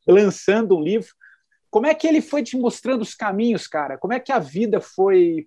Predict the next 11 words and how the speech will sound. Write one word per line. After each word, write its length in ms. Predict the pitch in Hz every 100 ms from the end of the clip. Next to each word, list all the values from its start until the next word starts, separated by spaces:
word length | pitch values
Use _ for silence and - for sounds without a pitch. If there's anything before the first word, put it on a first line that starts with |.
| -
foi 100 | 170
te 140 | -
apresentando 720 | 175 175 151 156 123 185 170
todos 240 | 151 208 185
esses 320 | 185 160 -
personagens? 640 | 160 139 143 135 160 165 -
Como 160 | 196 233
que 160 | - -
foi 140 | 208
te 160 | - -
construindo? 640 | 180 - 160 135 131